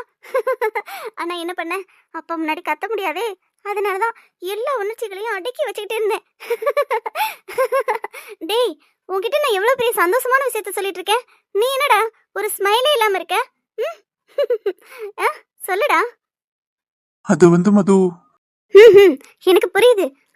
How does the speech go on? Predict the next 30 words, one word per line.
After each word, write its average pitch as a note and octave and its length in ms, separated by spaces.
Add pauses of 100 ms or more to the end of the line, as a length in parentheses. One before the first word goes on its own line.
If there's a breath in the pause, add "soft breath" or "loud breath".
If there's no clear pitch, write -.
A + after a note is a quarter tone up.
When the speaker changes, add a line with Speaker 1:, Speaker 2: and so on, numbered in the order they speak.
Speaker 1:
அப்படியே C#4 240 (100)
ஆச்சரியத்துல G4+ 520
உறைஞ்சு B4+ 260
போய் G#4 160
நிக்கிற. F#4 200 (440 soft breath)
என்னடா F#4 320 (320)
இது F4 100 (140)
கனவா G#4 300 (100)
நினைவான்னு, F4+ 360 (300)
அப்படித்தானே? G4+ 420 (600)
டேய், G#4+ 200 (320)
நான் F#4+ 180
உண்மையிலேயே C5 380
சொல்றேன்டா, E4+ 320 (420)
அப்பா F4+ 260 (120)
நம்ம G4 200
கல்யாணத்துக்கு G#4+ 460
ஓகே C#5 240
சொல்லிட்டாரு. E4+ 420 (420)
கூடிய A#4+ 320
சீக்கிரமே D#4+ 360
நம்ம F#4+ 160
ரெண்டு D4+ 140
பேரும் A4+ 200
கல்யாணம் G#4+ 260
பண்ணிக்க E4+ 220
போறோம். E4+ 220 (460)
எனக்கு D#4+ 240
நினைக்கல, G4 340 (100)
ரொம்ப A4+ 140